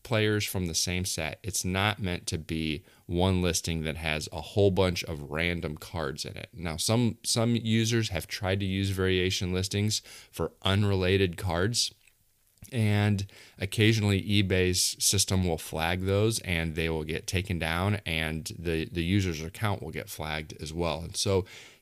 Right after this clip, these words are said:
if you start to use it for its unintended, um, purposes, then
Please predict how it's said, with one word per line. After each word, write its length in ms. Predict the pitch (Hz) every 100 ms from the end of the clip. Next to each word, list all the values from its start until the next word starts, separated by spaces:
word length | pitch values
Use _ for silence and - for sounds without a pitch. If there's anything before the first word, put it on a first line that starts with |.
| _ - -
if 180 | 107 -
you 220 | 107 113
start 420 | - - 110 117
to 100 | 123
use 300 | 104 95 104
it 200 | 127 131
for 500 | - 104 98 92 90 - _ _ _ _
its 280 | 107 92 -
unintended, 920 | 98 101 101 98 101 101 107 113 107 101 _ _ - - -
um, 220 | 87 78
purposes, 720 | - 107 131 - 156 156 - - - _ -
then 520 | 101 101 98 92 87